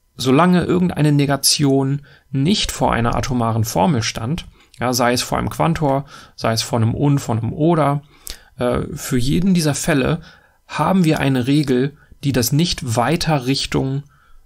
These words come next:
äh, Richtung unten schiebt. Ja, zum Vergleich nochmal, das hier war unsere Syntax für die Logik erster Stufe und hier unten standen die verschiedenen Arten von Formeln, die wir bauen dürfen. Ja, und vor, vor jeder einzelnen Formel von denen hier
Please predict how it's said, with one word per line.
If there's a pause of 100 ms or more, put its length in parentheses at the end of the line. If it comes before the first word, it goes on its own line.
äh, (480)
Richtung
unten
schiebt. (800)
Ja,
zum
Vergleich
nochmal, (160)
das
hier
war
unsere
Syntax
für
die
Logik
erster
Stufe (280)
und
hier
unten
standen
die
verschiedenen
Arten
von (160)
Formeln,
die
wir
bauen
dürfen. (420)
Ja,
und
vor,
vor
jeder
einzelnen
Formel
von
denen
hier